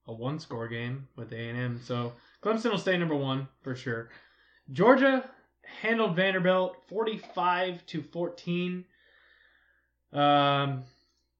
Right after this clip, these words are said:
Georgia's looking like a powerhouse, boys. In my opinion, I, I really think that they are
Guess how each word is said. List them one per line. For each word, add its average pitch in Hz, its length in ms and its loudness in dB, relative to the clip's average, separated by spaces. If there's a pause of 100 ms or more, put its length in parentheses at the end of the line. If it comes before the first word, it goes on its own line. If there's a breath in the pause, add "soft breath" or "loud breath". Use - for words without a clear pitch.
(680)
Georgia's 160 300 -2
looking 170 180 -2
like 170 120 -4
a 165 40 -6
powerhouse, 165 480 -2
boys. 139 480 -10
In 131 80 -6
my 135 180 0
opinion, 156 360 -2
I, 131 360 0
I - 20 0
really 139 400 2
think 147 320 -4
that 127 160 -8
they 131 180 0
are 127 640 -2